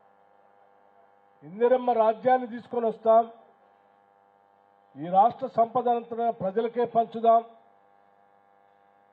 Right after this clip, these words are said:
తెచ్చుకున్న తెలంగాణ రాష్ట్రం స్వతంత్రంగా బతకాలి, తెచ్చుకున్న తెలంగాణ రాష్ట్రం ఆత్మగౌరవంతో బతకాలి అని చెప్పి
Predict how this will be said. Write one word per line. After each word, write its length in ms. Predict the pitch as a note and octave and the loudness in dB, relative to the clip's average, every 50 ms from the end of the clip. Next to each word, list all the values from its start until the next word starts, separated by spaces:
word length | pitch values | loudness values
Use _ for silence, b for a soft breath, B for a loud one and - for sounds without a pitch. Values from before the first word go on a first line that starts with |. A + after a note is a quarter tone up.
| _ _ _ _ _ _ _ - | _ _ _ _ _ _ _ -18
తెచ్చుకున్న 460 | - G3+ G#3 - - - B3+ B3 A#3+ A#3 - - | -18 -18 -18 -18 -14 -10 -8 -6 -6 -6 -6 -4
తెలంగాణ 360 | G#3 G#3+ A#3 A#3+ B3 B3 B3 A#3+ A3+ G#3+ | -4 -4 -4 -2 0 0 2 2 4 4
రాష్ట్రం 340 | A3 A3+ A#3 A#3 - B3 A3 - | 2 0 0 -2 -8 -14 -12 -8
స్వతంత్రంగా 640 | - F#3+ F#3+ G#3+ B3+ B3 - C4 B3+ A#3+ A#3 A#3 A#3 A3+ G3 | -8 -8 -6 -6 -6 -4 -4 -4 -4 -4 0 0 0 0 0
బతకాలి, 520 | G#3 G#3 - - A3 A#3+ A#3 A3 G#3+ A3 A3+ A3 _ _ _ _ _ _ _ _ _ _ _ _ _ _ G2+ G2+ G2+ G2+ G2+ G2+ G2+ G2+ G2+ G2+ G2+ G2+ G2+ G2+ G2+ G2+ G2+ _ _ _ _ _ _ _ _ _ - | -2 -8 -6 -4 2 2 2 2 0 -8 -12 -14 _ _ _ _ _ _ _ _ _ _ _ _ _ _ _ _ _ _ _ _ _ _ _ _ _ _ _ _ _ _ _ _ _ _ _ _ _ _ _ _ -12
తెచ్చుకున్న 460 | F3+ G#3 G#3 - A3 G3+ B3 A#3+ A#3+ A#3 A#3 G#3+ | -12 -12 -12 -12 -8 -6 -4 -2 -2 -4 -4 -4
తెలంగాణ 360 | A3 A3+ A#3 A#3+ A#3+ A#3+ A#3+ A#3 A3+ A3+ | -4 -4 -2 0 0 2 2 4 4 4
రాష్ట్రం 340 | A#3+ A#3 A#3+ - A#3+ A#3 G#3 D#3+ F3+ G#3 | 2 0 -2 -6 -6 -4 -2 0 0 0
ఆత్మగౌరవంతో 680 | A#3 - - C4 C4 B3 B3+ B3 B3 A#3+ A#3 - A#3 A3+ G#3+ G#3+ | 0 0 0 -2 0 2 2 2 2 2 0 -2 -4 -6 -2 -2
బతకాలి 420 | G#3+ G#3+ - - A3+ A#3 A#3 A3 A3+ A3 | -2 -4 -4 -2 2 2 2 2 0 -4
అని 100 | G#3+ - - | -4 -6 -10
చెప్పి 300 | G#3 G3+ - A#3 A3 | -10 -8 -8 -8 -8